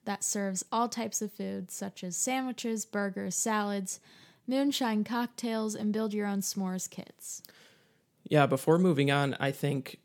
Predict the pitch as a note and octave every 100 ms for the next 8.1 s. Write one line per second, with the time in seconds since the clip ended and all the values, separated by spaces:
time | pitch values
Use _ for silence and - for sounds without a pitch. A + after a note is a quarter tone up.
0 | _ C#3+ C3+ C#3 C#3 D3 D#3 D#3 E3+ D#3+
1 | C#3 C3+ - C#3 B2+ C#3+ C#3 C3+ C3+ C#3
2 | - D3 C3+ C3+ C3 C#3 C#3 - C#3 C3
3 | C3+ C3 - C#3 C3+ B2 C3 - C#3+ A#2+
4 | B2+ C3 C#3 D3 - C3+ C3 B2+ C3 C3
5 | B2 D3+ - - _ _ - - - _
6 | _ _ - F#3 A3+ A3+ - D#3+ D3+ D3
7 | C3 - C#3 D3 - C#3 C3 C3+ C3 C#3